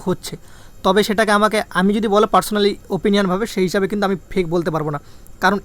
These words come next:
এইটুকু জায়গার মধ্যে কেউ যদি এরকমভাবে একটা অ্যানিমেশন বানাতে চায়, সে অ্যানিমেশন বানানো অসম্ভব, ঠিক আছে? সে যদি একদমই মাস্টার মাইন্ড না হয়। তো তোমাদের আমি বলে দিচ্ছি যে বি-, যে স্ক্রিনশটটা বা ভিডিওটা ভাইরাল হয়েছে,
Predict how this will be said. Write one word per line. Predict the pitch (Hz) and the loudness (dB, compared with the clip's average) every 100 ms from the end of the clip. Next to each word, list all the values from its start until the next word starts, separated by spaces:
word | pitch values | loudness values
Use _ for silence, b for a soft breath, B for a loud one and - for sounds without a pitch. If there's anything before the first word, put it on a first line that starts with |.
| 214 | 2
এইটুকু | 214 - 233 | 2 2 -2
জায়গার | 180 190 214 214 | 2 4 4 2
মধ্যে | 208 220 214 | 2 0 2
কেউ | 196 | 0
যদি | 190 202 | 2 2
এরকমভাবে | 196 202 190 202 | 2 2 0 0
একটা | 190 180 | -2 -2
অ্যানিমেশন | 185 185 214 156 | -2 -2 -2 0
বানাতে | 156 180 185 | 2 0 -2
চায়, | 180 196 b b b - | -4 -6 b b b -8
সে | - 202 196 | 0 2 2
অ্যানিমেশন | 190 196 190 220 170 | 0 0 0 0 0
বানানো | 175 208 202 | 0 -2 -2
অসম্ভব, | 156 202 151 143 - | -4 -2 -4 -6 -6
ঠিক | 220 240 | -2 -2
আছে? | 156 - b b b - 240 - | -2 -12 b b b -18 -8 -2
সে | 196 | 0
যদি | 190 220 226 - - 170 | 0 -2 -6 -14 -8 -4
একদমই | 175 185 208 175 | 0 2 4 2
মাস্টার | - 202 | 2 0
মাইন্ড | 185 202 180 | 2 2 2
না | 151 | 0
হয়। | 143 135 - | -2 -8 -8
তো | 151 - b b b - | -10 -12 b b b -2
তোমাদের | 196 208 226 | 0 2 2
আমি | 208 | 4
বলে | 196 202 | 2 2
দিচ্ছি | 220 - 220 | 0 -4 2
যে | 196 185 | 2 4
বি-, | 175 - 175 151 | 0 -4 -4 2
যে | 196 196 196 | 2 2 -6
স্ক্রিনশটটা | - 214 214 196 226 208 | -4 -2 -2 0 2 2
বা | |
ভিডিওটা | 160 170 190 190 175 135 | 0 0 2 2 -2 -2
ভাইরাল | 147 180 185 - | 0 2 0 0
হয়েছে, | 175 185 | -2 -2